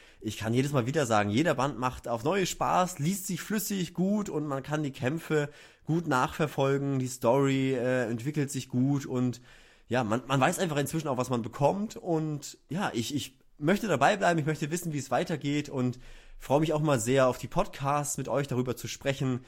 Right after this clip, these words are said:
ähm, ja, wie, wie ihr die Ban-, Bände so fandet und bin natürlich jetzt auch sehr gespannt auf euch als Hörer, äh, wie ihr die Bände findet und schreibt's natürlich gerne in die Kommentare rein und ja, dementsprechend freue ich mich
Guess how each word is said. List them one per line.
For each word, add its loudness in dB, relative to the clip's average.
ähm, 2
ja, -2
wie, -2
wie -2
ihr 0
die -2
Ban-, 4
Bände 2
so 0
fandet 2
und -2
bin 2
natürlich 0
jetzt -2
auch -4
sehr 2
gespannt -2
auf -8
euch 2
als -8
Hörer, 2
äh, 2
wie 0
ihr 2
die -2
Bände 0
findet 0
und -4
schreibt's 0
natürlich -6
gerne 0
in -2
die -4
Kommentare -4
rein 0
und -6
ja, -6
dementsprechend -2
freue -2
ich -6
mich -6